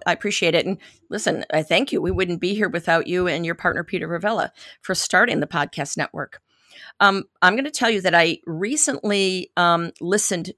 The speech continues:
to a podcast that you do with your co-host, Peter Ravella, on your own podcast called American Shoreline Podcast. And it was so amusing to me because it was about the U S S Battleship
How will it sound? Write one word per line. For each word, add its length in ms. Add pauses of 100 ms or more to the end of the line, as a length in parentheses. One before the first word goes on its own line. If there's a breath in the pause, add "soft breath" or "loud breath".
to 260
a 100
podcast 520
that 140
you 200
do 360
with 240
your 360
co-host, 360
Peter 200
Ravella, 400 (480 loud breath)
on 100
your 160
own 180
podcast 520
called 240
American 380
Shoreline 340
Podcast. 640 (500 loud breath)
And 180
it 100
was 140
so 180
amusing 360
to 120
me 100
because 280
it 60
was 120
about 200
the 140
U 280
S 200
S 200
Battleship 560